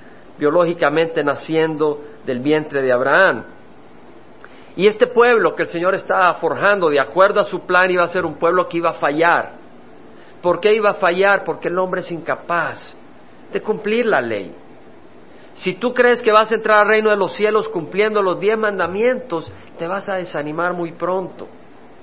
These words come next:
Y vas a tratar de agarrar un biberón para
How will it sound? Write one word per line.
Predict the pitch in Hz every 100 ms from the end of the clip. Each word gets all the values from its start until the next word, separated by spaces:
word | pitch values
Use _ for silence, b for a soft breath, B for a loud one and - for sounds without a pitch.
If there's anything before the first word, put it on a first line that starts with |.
| - - - - - - - - - -
Y | 131
vas | 175 190
a | 214
tratar | 202 180 - 190 202
de | 196 180 143 - B
agarrar | - 156 156 190
un | 214 185
biberón | 175 156 151 196 220 175 127 -
para | 139 139 131